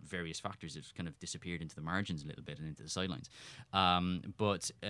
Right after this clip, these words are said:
it, it, it's certainly more educated, it's certainly more opinionated, um, and I think that in, in terms of North American, y-, you know, market, you, you normally take your cues from the U S, and the U S have been blessed with,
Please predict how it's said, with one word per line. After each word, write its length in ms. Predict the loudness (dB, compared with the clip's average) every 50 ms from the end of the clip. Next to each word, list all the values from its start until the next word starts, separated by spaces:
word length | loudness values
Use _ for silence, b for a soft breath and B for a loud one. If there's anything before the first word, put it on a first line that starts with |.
| -4 -4
it, 160 | -6 -8 -2 2
it, 200 | 2 2 2 2 0
it's 200 | 0 0 2 4
certainly 340 | 4 4 4 4 4 2 4
more 300 | 4 4 4 4 4 2
educated, 580 | 2 0 0 2 4 4 4 4 2 0 -2 -4
it's 160 | -6 -2 -2
certainly 300 | 0 0 0 -2 -2 -4
more 200 | -4 -2 -4 -4
opinionated, 640 | -4 -4 -2 0 0 2 0 0 0 0 -2 -2 -4 B B B B B B B B
um, 560 | 2 4 4 4 4 4 2 2 0 0 -2 -2 2
and 160 | 4 6 6
I 40 | 6
think 340 | 6 6 4 4 4 2 2
that 240 | 2 2 2 0 -2
in, 160 | -6 -6 -6 -4
in 140 | -4 -4 -2
terms 260 | -2 0 0 0 -2
of 120 | -4 -4
North 220 | -4 -4 -4 -4 -2
American, 640 | -2 0 0 0 -2 -2 -4 -2 -2 -2 -4 -6 -8 -12 -14
y-, 120 | -14 -14 -14 -14 -14
you 180 | -10 -8 -8 -6
know, 80 | -6 -4
market, 500 | 0 2 4 4 4 4 2 -2 -4 -4
you, 200 | -2 -4 -4 -6 -6 b b b b b
you 80 | -2 -2
normally 420 | 0 2 2 4 4 4 4 2
take 240 | 2 2 0 -2 -2
your 60 | -6
cues 240 | -4 -2 -2 0 0
from 100 | 0 0
the 60 | 0
U 180 | 2 2 2 2
S, 220 | 2 2 0 -2
and 80 | -4 -4
the 60 | -2
U 120 | -2 0 0
S 160 | 0 -2 -4
have 80 | -6
been 140 | -6 -8 -6
blessed 360 | -4 -4 -4 -4 -4 -6 -8
with, 280 | -6 -6 -6 -8 -10